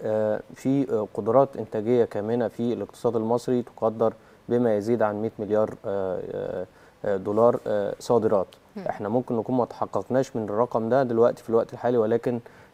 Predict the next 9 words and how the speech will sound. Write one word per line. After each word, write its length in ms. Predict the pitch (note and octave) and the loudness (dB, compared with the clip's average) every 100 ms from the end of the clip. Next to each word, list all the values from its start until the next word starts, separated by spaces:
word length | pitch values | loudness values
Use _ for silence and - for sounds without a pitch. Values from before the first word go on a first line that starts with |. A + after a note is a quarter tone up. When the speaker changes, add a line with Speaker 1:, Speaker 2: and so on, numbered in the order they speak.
| - | -8
Speaker 1:
الطفرة 400 | G2 B2+ - B2 | 4 4 6 2
دي 120 | B2 | 4
ممكن 280 | C3+ - G#2 | 0 -2 0
تحصل 380 | C3 - B2 A2+ | 0 0 -2 0
مع 260 | B2 A#2+ - | 0 0 -2
الجيل 320 | G2 A2 C#3 | -4 -2 -2
الجديد 400 | B2 A2+ A#2+ A#2 | -2 -2 0 0
من، 200 | A#2 A#2 A#2+ - - _ - | 2 0 -2 -14 -20 _ 0
آه، 180 | G#2 | 2